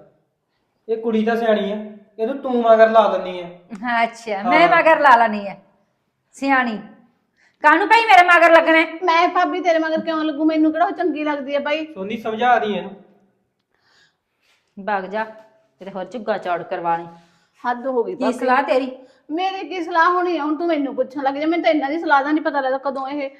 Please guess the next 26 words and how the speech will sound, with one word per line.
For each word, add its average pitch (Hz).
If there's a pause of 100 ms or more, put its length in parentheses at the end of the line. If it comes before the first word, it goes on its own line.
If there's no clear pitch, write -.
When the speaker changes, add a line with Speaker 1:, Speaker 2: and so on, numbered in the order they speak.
(120)
Speaker 2:
ਗੱਲ 262
ਸੁਣ 254
ਲਾ, 214 (180)
ਇਸ 247
ਘਰ 311
ਚ 320
ਆਊਗੀ 262
ਨਾ 311 (140)
ਤੇ 339
ਕੰਧ 302
ਕੱਢ 294
ਕੇ 359
ਲੈ 330
ਕੇ 311
ਆਈ। 220 (180)
ਇਹ 311
ਫੈਸਲਾ 294
ਹੁਣ 320
ਤੇਰਾ 285
ਹੈ। 233 (260)
ਜੇ 277
ਤੇਰਾ 320
ਮਾਂ-ਬਾਪ 294
ਹੁੰਦਾ 330
ਨਾ 415
ਇੱਥੇ, 370